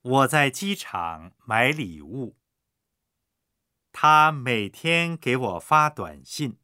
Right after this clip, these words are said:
我家离超市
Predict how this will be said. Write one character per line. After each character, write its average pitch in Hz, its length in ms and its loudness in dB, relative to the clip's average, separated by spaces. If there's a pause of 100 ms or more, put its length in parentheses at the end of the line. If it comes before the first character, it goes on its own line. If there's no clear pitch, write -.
(1500)
我 120 280 2
家 143 440 0 (180)
离 131 260 2
超 196 360 0
市 127 520 -2